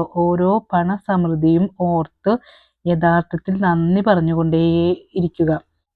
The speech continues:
മാന്ത്രിക പണം നിങ്ങൾ എപ്പോഴും കാണുന്ന സ്ഥലത്ത് വെക്കുക. എല്ലാ ദിവസവും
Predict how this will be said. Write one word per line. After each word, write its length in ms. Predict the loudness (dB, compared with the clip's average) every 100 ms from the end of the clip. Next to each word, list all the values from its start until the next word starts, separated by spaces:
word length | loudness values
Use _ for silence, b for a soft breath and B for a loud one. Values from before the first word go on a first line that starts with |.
| _ _ _
മാന്ത്രിക 560 | -6 -2 -2 0 -2 -4
പണം 340 | -2 -2 -2 -4
നിങ്ങൾ 320 | -2 -2 0 -2
എപ്പോഴും 540 | -4 -4 0 0 0 -2
കാണുന്ന 540 | -2 -2 0 -2 -2
സ്ഥലത്ത് 500 | -4 -6 -6 -6 -6
വെക്കുക. 380 | -4 -4 -4 -4 -4 _ _ _ _ -8
എല്ലാ 320 | -4 0 0 0 0
ദിവസവും 480 | 0 0 -2 -2